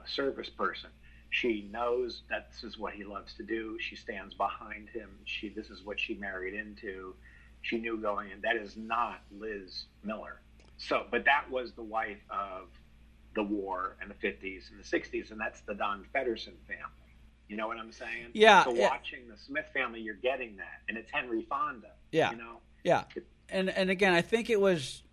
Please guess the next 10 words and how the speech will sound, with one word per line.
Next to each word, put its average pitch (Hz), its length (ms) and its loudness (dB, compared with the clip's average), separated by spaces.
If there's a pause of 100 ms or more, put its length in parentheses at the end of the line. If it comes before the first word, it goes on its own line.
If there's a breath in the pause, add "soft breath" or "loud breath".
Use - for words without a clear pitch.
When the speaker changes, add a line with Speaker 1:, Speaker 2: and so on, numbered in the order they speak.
Speaker 2:
tailored. 190 840 6 (560)
It 170 100 2
was 156 220 4
given 196 400 6
a 160 40 2
dramatic, 151 800 6
so, 170 200 -2 (120)
quote 180 280 6
unquote, 156 480 2
dignified 156 920 4